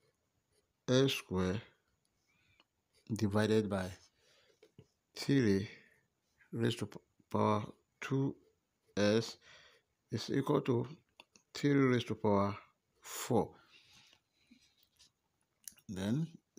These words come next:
the, this can be written as three raised to power L square minus two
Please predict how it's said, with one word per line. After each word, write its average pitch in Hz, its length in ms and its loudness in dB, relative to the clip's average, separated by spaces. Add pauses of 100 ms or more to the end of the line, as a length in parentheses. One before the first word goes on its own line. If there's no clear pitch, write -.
(200)
the, 107 180 -2 (220)
this 147 280 0
can 123 220 4
be 110 80 2
written 123 340 4
as 151 260 0 (1160)
three 139 380 6
raised 120 220 0
to 113 60 -4
power 107 400 2 (1160)
L 135 240 4
square 101 560 0 (1120)
minus 110 720 2 (640)
two 151 380 0